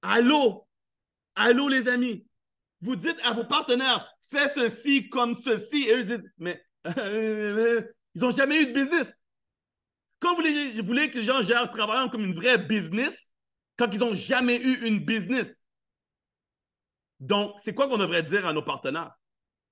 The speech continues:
Quelqu'un a la réponse ? Ils ont jamais eu de business. Dire, Hey, Dion, euh, T-, t'étais où, là ? Faut que tu fasses ta business comme une business, hein ?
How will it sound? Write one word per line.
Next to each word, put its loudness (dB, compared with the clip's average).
Quelqu'un -6
a 0
la 0
réponse ? -2
Ils 0
ont 4
jamais 4
eu 6
de -4
business. 2
Dire, 0
Hey, 4
Dion, 4
euh, 2
T-, -6
t'étais 2
où, 4
là ? 4
Faut -8
que -14
tu -4
fasses -4
ta 2
business -6
comme -4
une -2
business, 0
hein ? -2